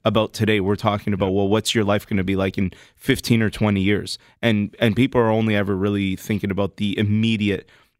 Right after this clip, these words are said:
Speaker 1: um, the immediate gratification of something. So,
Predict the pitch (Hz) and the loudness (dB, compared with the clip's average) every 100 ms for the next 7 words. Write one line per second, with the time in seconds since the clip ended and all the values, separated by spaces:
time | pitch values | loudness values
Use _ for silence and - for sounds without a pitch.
0 | - 101 92 90 90 90 - 110 107 104 | -4 0 0 0 -2 -6 -10 -6 -2 0
1 | 113 110 104 - - 104 98 104 113 107 | 0 0 -2 -2 -2 -2 -2 -2 0 0
2 | 101 95 - 92 - 92 - 95 | -2 -4 -2 -4 -4 -4 -2 -2